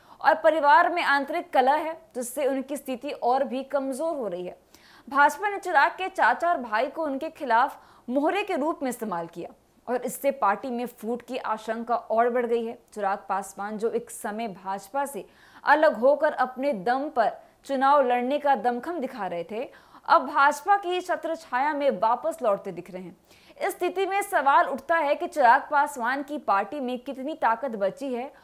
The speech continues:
और क्या वह आने वाले चुनाव में अपनी पकड़ बनाए रख पाएंगे या नहीं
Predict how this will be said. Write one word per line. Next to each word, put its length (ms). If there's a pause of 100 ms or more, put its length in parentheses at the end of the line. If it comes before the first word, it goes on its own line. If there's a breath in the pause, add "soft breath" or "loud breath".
(220 loud breath)
और 220
क्या 320 (220)
वह 80
आने 420
वाले 280
चुनाव 460
में 160
अपनी 320
पकड़ 360
बनाए 320
रख 240
पाएंगे 400 (220)
या 240
नहीं 240